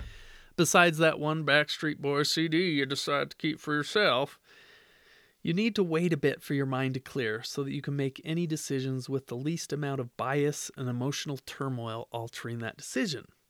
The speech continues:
Run your decisions by friends and family so you have a better idea what to do. And, uh, granted, your friends and family will not always be rational because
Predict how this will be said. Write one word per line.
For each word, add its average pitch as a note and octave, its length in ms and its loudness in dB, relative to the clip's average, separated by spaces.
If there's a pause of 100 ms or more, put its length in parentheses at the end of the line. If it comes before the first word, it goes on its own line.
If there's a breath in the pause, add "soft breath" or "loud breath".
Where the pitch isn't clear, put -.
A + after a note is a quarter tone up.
(420 soft breath)
Run F3 260 6
your G#3+ 140 2
decisions F3+ 460 0
by D#3 200 -4
friends E3 540 2
and C3+ 120 -4
family D3+ 420 2
so C#3 160 -4
you C#3 100 0
have C#3 160 0
a C3+ 60 -2
better C#3 320 0
idea C3 320 4
what A#2+ 180 -2
to - 100 -8
do. F#3+ 320 8 (460 loud breath)
And, F3+ 460 4
uh, - 40 0 (640)
granted, D3+ 720 4 (840)
your D3 140 4
friends D#3 380 4
and C#3 120 0
family C#3 380 2
will B2 200 0
not C3+ 480 0
always B2 380 -4
be A#2+ 180 -4
rational A2 580 -4
because B2 540 -8